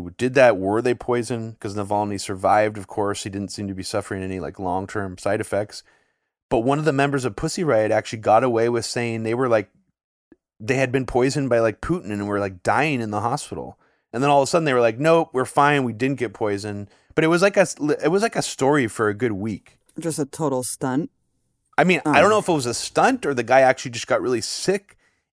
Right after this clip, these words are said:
Speaker 1: and then he just th-, was paranoid. I mean, it, I guess the best case scenario, if I'm gonna give him the benefit of the doubt, is maybe he just got really ill and thought that he had gotten poisoned 'cause he was paranoid.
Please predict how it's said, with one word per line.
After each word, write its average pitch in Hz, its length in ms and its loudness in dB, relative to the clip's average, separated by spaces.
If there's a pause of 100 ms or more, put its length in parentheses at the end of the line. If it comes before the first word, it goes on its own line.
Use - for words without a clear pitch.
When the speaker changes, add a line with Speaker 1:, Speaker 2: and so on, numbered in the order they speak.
(140)
Speaker 1:
and 139 100 0
then 135 140 0
he 123 140 0
just 113 340 -8
th-, - 120 -6
was 117 160 -4
paranoid. 165 680 2
I 139 40 0
mean, 147 140 2
it, 131 140 -4 (600)
I 131 80 4
guess 165 220 4
the 143 120 0
best 139 380 2
case 147 220 -2
scenario, 131 380 2
if 110 100 -2
I'm 113 80 -4
gonna 113 160 -4
give 113 180 -2
him 117 80 -8
the 104 80 -6
benefit 113 380 -4
of 98 60 -4
the 95 80 -2
doubt, 110 320 4
is 98 120 -4
maybe 107 200 -4
he 107 80 -8
just 104 180 -8
got 104 140 -2
really 101 300 -4
ill 98 500 -2 (600)
and 95 440 -4 (640)
thought 120 380 4
that 117 100 0
he 120 140 0
had 107 80 -2
gotten 101 240 2
poisoned 101 580 -4 (640)
'cause 113 160 -6
he 104 80 -2
was 95 140 -4
paranoid. 101 400 -4